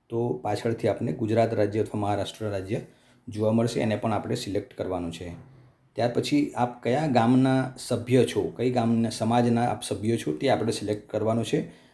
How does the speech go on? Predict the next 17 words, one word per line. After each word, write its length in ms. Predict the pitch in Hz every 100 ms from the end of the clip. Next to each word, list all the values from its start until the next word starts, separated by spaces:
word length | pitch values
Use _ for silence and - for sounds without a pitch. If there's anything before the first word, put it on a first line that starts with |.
| _
આપણી 280 | - 107 113
મુખ્યત્વે 540 | 117 113 - 113 120 113
આઠ 320 | 120 131 127
ગામોની 360 | 113 117 117
અંદર 200 | 113 110
આપણો 240 | 107 104 113
સમાજ 360 | 113 107 104
વહેંચાયેલો 460 | 104 107 143 135 110
છે. 280 | - 90 - _ _ _
આઠમાંથી 500 | - 113 120 117 117
જે 200 | 104 131
ગામની 320 | 123 117 117
અંદર 200 | 113 113
આપણે 300 | 104 101 110
રહેતા 320 | 101 101 - 123
હોઈએ 260 | 117 110
અથવા, 520 | 110 - 113 123 165